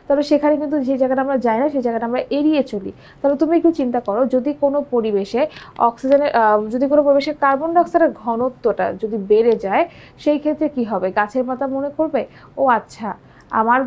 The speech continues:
আমার বাতাসে, আমার আশেপাশে এত এত কার্বন ডাইঅক্সাইড, এখন আর এত কার্বন ডাইঅক্সাইড তৈরি করা দরকার নেই, তাহলে আমি হচ্ছে শ্বসন কমাই দিই, আমার এত কার্বন ডাইঅক্সাইড দরকার, অনেক বেশি হয়ে গেছে, ঠিক আছে, আর দরকার নেই।" অর্থাৎ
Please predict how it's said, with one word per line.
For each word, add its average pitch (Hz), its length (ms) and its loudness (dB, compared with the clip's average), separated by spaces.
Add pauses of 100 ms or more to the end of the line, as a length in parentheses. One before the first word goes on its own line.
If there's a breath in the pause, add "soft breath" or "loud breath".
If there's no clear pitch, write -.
আমার 226 340 2
বাতাসে, 226 420 -2
আমার 233 180 0
আশেপাশে 254 520 -2
এত 208 200 0
এত 254 180 2
কার্বন 302 360 0
ডাইঅক্সাইড, 330 340 2
এখন 240 280 0
আর 277 120 0
এত 247 140 2
কার্বন 226 300 -2
ডাইঅক্সাইড 226 220 -2
তৈরি 214 160 2
করা 208 200 -2
দরকার 190 340 -4
নেই, 180 120 -12 (280 loud breath)
তাহলে 277 180 2
আমি 269 220 2
হচ্ছে 285 220 -2
শ্বসন 240 340 -4
কমাই 196 340 -2
দিই, 190 160 -6 (280 loud breath)
আমার 269 280 2
এত 247 180 2
কার্বন 247 360 2
ডাইঅক্সাইড 240 260 -2
দরকার, 269 240 2
অনেক 247 240 0
বেশি 233 240 0
হয়ে 254 200 0
গেছে, 277 360 0
ঠিক 247 140 -2
আছে, 214 280 -4
আর 233 240 0
দরকার 196 320 -2
নেই।" 196 160 -10 (1300 loud breath)
অর্থাৎ 285 540 2